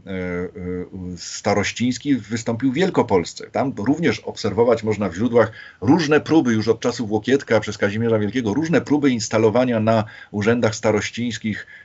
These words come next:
w Wielkopolsce, a najczęściej, y, y, królowie chcieli tam zainstalować, e, e, dostojników, którzy nie pochodzili z Wielkopolski, czyli próbowali tam,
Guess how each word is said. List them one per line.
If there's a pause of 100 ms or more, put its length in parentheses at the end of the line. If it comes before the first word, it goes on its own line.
w
Wielkopolsce,
a
najczęściej,
y,
y, (200)
królowie
chcieli
tam
zainstalować, (120)
e,
e,
dostojników,
którzy
nie
pochodzili
z
Wielkopolski,
czyli
próbowali
tam,